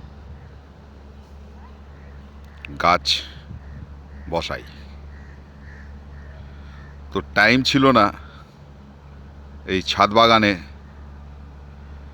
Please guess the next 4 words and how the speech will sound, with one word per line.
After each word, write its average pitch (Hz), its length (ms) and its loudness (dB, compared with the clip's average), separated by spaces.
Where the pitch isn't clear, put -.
বেশি 104 300 2
কিছু 104 340 -2
গাছ 85 220 2
বসানোর। 73 480 -4